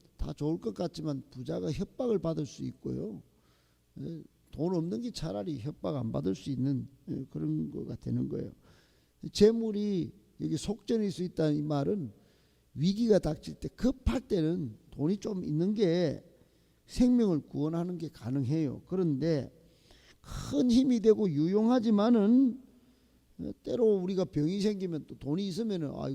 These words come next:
큰 병원 가서 빨리 고칠 수도 있습니다." 그런데 재물에 부정적인 측면이 있다는 거예요. 그 돈이 많으면 협박도 받고, 돈이 없으면은 뭐 협박받을 일이 없다는 겁니다.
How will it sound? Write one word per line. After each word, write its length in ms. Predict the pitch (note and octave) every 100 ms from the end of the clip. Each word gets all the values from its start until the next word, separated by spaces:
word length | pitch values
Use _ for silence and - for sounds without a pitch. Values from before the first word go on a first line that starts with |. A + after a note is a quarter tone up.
| -
큰 220 | A3+ G#3+
병원 240 | A#3+ G3+
가서 260 | C#3+ C3 -
빨리 280 | - G#3 G3+
고칠 360 | - G#3 G3
수도 280 | F3+ - -
있습니다." 580 | D3+ - F3 G#2 F2 C3
그런데 760 | - G#3 E3+ D3 C#3 D3 B3 E4+ - - _ _ _ _ _ - -
재물에 420 | E3+ G3+ F#3 D#3+
부정적인 720 | - G3 G3+ A#3 A3 F#3+ E3
측면이 500 | - E3 F3+ F3+ D3
있다는 400 | C#3 - C3 A#2+
거예요. 320 | - - - - _ _ _ _ _
그 120 | -
돈이 300 | - A#2+ E3+
많으면 320 | F3 C#3+ D3+
협박도 460 | C#3 F#3+ F3 D3+ C3+
받고, 560 | - - _ A2 C3+ - _ _ _ _ _
돈이 280 | B2+ D3+ D#3
없으면은 840 | C3 - F3 F3 C#3+ E3+ D#3+ G#2+ _ _ _ _
뭐 120 | - A#2+
협박받을 640 | F#3 G3 G3 A#3+ D#3+ C#3+
일이 140 | B2+ C3
없다는 460 | G#2+ - C3 C#3
겁니다. 600 | C#3 B2 A2+ E2 G2 G#2